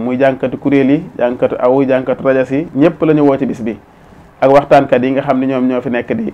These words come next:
waxtaane sëriñ bi, ñoom ñépp woo nañ leen ci. Bu ñu demee ba vingt-deux heures bi nag, ki la Sëriñ Xaadim Géey fas yéene jël nag yeggale li nga xam moom moo des ci guddi gi. Kon daal, ñoo ngi ciy woo ñépp, ndax amoon nañ yéene kenn ku ci nekk ñu ñëw ba fa nga nekk, ñu yëgal la ko,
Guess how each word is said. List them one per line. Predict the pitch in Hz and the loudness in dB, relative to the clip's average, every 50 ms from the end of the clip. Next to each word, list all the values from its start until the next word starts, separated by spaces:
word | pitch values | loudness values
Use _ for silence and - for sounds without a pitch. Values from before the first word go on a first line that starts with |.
| - - | -8 -4
waxtaane | - 117 - - 131 127 123 123 117 | -4 -4 -2 0 0 0 0 0 -2
sëriñ | - 135 127 120 113 | -4 -4 -2 -2 -2
bi, | 110 110 107 - - - - | -4 -4 -6 -10 -14 -12 -8
ñoom | 127 131 127 120 120 | -4 -4 -2 0 0
ñépp | 135 147 147 151 - | 2 2 2 0 0
woo | 131 127 127 127 | 0 0 0 0
nañ | 127 123 | 0 0
leen | 120 117 113 110 | 0 0 -2 -2
ci. | - 104 - - - - - - - - - - - - - - | -4 -4 -2 0 0 -2 0 2 4 4 6 4 4 2 0 2
Bu | 135 135 | 4 6
ñu | 143 | 6
demee | 143 139 143 139 | 6 6 6 4
ba | 131 131 | 4 4
vingt-deux | - 160 156 156 147 156 151 143 | 4 4 4 4 4 4 6 6
heures | 147 143 131 | 6 4 4
bi | 131 | 2
nag, | 127 131 - | 0 0 -2
ki | 123 | -2
la | 131 135 | -4 -4
Sëriñ | - 131 131 131 | -4 -4 -6 -4
Xaadim | - 123 123 123 123 123 117 | 0 0 0 0 0 0 0
Géey | 123 120 127 143 156 | 0 0 -2 -2 -6
fas | - 143 131 - | -8 -8 -6 -4
yéene | 131 127 123 123 120 120 - - - _ - - 117 120 | -4 -4 -2 -2 -4 -4 -6 -8 -12 _ -16 -10 -4 0
jël | 139 143 135 | 2 2 2
nag | 131 131 127 - - - - | 2 0 0 -2 -6 -8 -2
yeggale | 131 131 123 117 127 123 120 | 0 0 2 2 2 0 0
li | 120 123 | -2 -2
nga | 127 127 | -4 -4
xam | 139 123 | -6 -4
moom | 123 127 120 | -6 -4 -6
moo | 120 123 123 | -6 -6 -8
des | 123 123 | -8 -8
ci | - 120 | -8 -6
guddi | 107 117 110 113 | -6 -4 -4 -4
gi. | 107 - - - _ - - - - - - - _ - | -4 -6 -8 -14 _ -20 -20 -20 -20 -20 -20 -20 _ -2
Kon | - 135 131 127 | 0 0 2 4
daal, | 131 131 131 | 4 4 4
ñoo | 131 135 131 | 2 0 -2
ngi | - - | -2 -2
ciy | 131 | -2
woo | 127 127 123 120 | 0 0 0 0
ñépp, | 120 120 135 139 139 - 131 | 0 0 0 0 0 0 0
ndax | 127 131 - - - - _ - | 0 0 0 -2 -8 -14 _ -2
amoon | 143 151 156 151 143 143 | 0 2 4 6 6 6
nañ | 143 135 | 4 4
yéene | 135 139 135 135 131 131 | 4 4 4 2 2 0
kenn | 131 147 139 135 131 127 | 0 0 0 0 0 -4
ku | 143 139 | -4 -2
ci | 156 147 | -2 0
nekk | 147 143 - - - - - - - - - - - - - - - | 0 0 -2 -6 -16 -20 -20 -20 -20 -20 -20 -20 -20 -20 -14 -6 -2
ñu | 135 139 | 2 2
ñëw | 143 139 131 | 4 4 4
ba | 127 131 | 2 0
fa | 131 156 147 | 2 2 2
nga | 151 147 | 2 4
nekk, | 143 143 135 - - - - - - - - | 4 2 2 0 -6 -20 -20 -20 -20 -12 -6
ñu | 135 131 | -2 0
yëgal | 131 139 139 131 139 135 | 4 4 4 4 4 2
la | 131 135 | 2 2
ko, | 131 131 117 110 - | 2 2 0 0 0